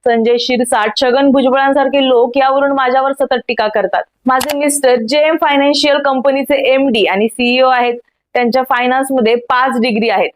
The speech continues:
सीए च्या परीक्षेत ते भारतातील रँक होल्डर आहेत. मी मेडिकल टेक्नॉलॉजी केलंय. माझं सांताक्रूझमध्ये डायग्नोस्टिक सेंटर होतं,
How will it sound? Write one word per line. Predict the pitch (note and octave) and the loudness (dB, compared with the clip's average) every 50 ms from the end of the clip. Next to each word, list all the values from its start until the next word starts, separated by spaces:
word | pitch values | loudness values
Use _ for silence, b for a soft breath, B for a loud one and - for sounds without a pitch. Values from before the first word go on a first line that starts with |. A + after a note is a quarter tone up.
| _ - | _ -8
सीए | - C#4 B3+ B3+ C4+ C4 | -4 -2 0 2 2 2
च्या | - C#4 | 2 0
परीक्षेत | C4+ C#4 C4+ B3+ C4 A#3+ - - C4 A#3+ | 0 0 0 0 0 -2 0 0 0 0
ते | A#3+ A#3+ C#4 C4+ | 0 0 0 0
भारतातील | A#3 B3+ B3+ A#3+ A#3+ A#3 A#3 C4 C4 - C4 B3+ C4 B3+ A#3+ A#3+ | 0 0 0 0 -2 0 0 -2 -2 -2 -2 -2 0 0 0 0
रँक | B3 B3 C4+ C#4+ C#4 C#4+ | 0 0 -2 -2 0 0
होल्डर | C#4 C#4 C4+ C4 B3+ | 0 0 0 0 -2
आहेत. | B3 B3 A#3+ B3 A#3+ A#3+ _ _ _ _ _ _ - | -2 -2 -2 -4 -6 -8 _ _ _ _ _ _ -2
मी | D4 D#4+ | 0 2
मेडिकल | E4 D#4 D4+ D4+ D4 D#4 D#4 D#4 D#4+ D#4 | 2 2 2 2 2 2 2 2 0 2
टेक्नॉलॉजी | - C#4 C#4+ C#4 C4+ C4 C4 C4 A3+ B3 | 0 -2 0 0 0 0 0 0 0 -2
केलंय. | B3 - A#3+ G3+ F#3 E3+ E3+ G3 | -2 -2 -2 0 0 0 -2 -2
माझं | G#3 G3+ G3+ G#3+ | -2 -2 0 0
सांताक्रूझमध्ये | A#3 A#3 C4+ A#3 A3+ A#3 A3 B3 B3 A#3+ A#3+ B3+ B3 A#3+ B3 A#3+ G#3 A3+ | 0 0 0 0 0 0 0 -2 -2 0 0 0 2 2 2 2 2 0
डायग्नोस्टिक | A#3+ A3 B3 B3 B3 B3 C4+ C#4 C#4+ - C#4+ C#4 | 0 0 -2 -2 -2 -2 -2 -2 -2 -4 -6 -4
सेंटर | - - C#4+ C4+ C4 C4+ C4+ | -2 -2 -2 0 0 0 0
होतं, | C4+ B3+ B3 C4 B3 | 0 0 0 0 -2